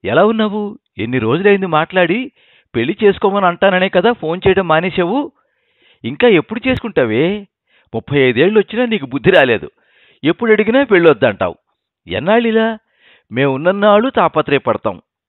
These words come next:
ఆ తర్వాత నీకెవరు? ఆలోచించవే.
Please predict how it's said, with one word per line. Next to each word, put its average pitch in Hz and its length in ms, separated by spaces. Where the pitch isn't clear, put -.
ఆ 139 100
తర్వాత 190 360
నీకెవరు? 165 560
ఆలోచించవే. 220 880